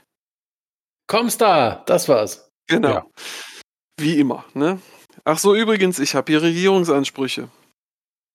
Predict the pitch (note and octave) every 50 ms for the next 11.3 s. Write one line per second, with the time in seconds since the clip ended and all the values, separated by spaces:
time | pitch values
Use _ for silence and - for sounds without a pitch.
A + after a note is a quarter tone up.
0 | _ _ _ - B2+ C3 C#3 C3+ C3 C3+ C3+ D3+ C#3+ C3 - A#2 A2 G#2+ G#2+ -
1 | _ _ _ _ _ _ _ - - D3+ E3+ D#3 - D3+ C#3+ B2+ B2 C3 - -
2 | C#3 C#3 D3 D3 B2 - - - _ _ _ _ _ _ _ _ _ _ _ _
3 | - - - _ _ _ _ _ _ - - C#3+ C3+ - - E3 _ _ _ _
4 | _ _ _ _ _ _ - - - - - - - _ _ _ _ _ _ _
5 | _ _ _ - - D3+ B2+ G#2 - - C#3+ D3 D#3 D#3+ D#3 - D#3+ D#3 - E3
6 | D#3 D#3 D3+ - C#3 D3 D3 C#3+ C#3 C#3 - - D#3 D3+ C#3+ D3 D#3 E3 D#3+ E3+
7 | D#3+ - D#3+ D#3 D#3 D#3 D3+ C#3 C#3+ C#3+ C#3 C3 B2+ - - C3+ C3+ C3+ - -
8 | - C#3+ C3+ C3 C3 C3 C3 C3+ D3 C#3 C3 - - C#3 C3+ C3+ B2+ C3 - C3
9 | B2+ B2+ - - B2+ - - - C3+ C#3+ D3 C#3 C#3+ C#3+ - - C3+ - - C3+
10 | C3 C3+ C3+ - - C3+ C3 C#3 C3+ C3 - - C#3 - - C3 C3 - - -
11 | - - - - -